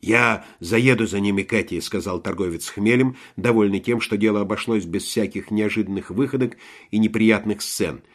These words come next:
«Если хочешь сделать покупки, то нам пора идти. Поезд отходит в два двадцать». Супруги дружески распрощались с поручиком. Торговец хмелем был страшно рад, что со всем этим покончено,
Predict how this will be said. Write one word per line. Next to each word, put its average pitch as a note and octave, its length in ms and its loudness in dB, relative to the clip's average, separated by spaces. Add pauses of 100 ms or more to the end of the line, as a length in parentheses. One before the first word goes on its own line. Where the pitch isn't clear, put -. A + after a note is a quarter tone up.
(320)
«Если A#2+ 260 2
хочешь G#2+ 400 0
сделать G#2 340 0
покупки, A#2 480 -2
то A2 140 -2
нам A2+ 200 2
пора G#2+ 300 0
идти. G2 220 -6
Поезд A2 380 0
отходит G#2 420 -2 (240)
в F2+ 80 -6
два A2 200 0
двадцать». - 600 -8 (1800)
Супруги G#3+ 500 4
дружески E3+ 720 2
распрощались G#2+ 840 -2
с - 60 -14
поручиком. C2 680 -10 (440)
Торговец E3+ 480 8
хмелем C#3 560 4
был A#2+ 280 6
страшно A2 640 -2
рад, G2 260 0
что - 220 -6
со F#2 140 -8
всем E2+ 260 -6
этим E2 220 -8
покончено, F#3+ 720 0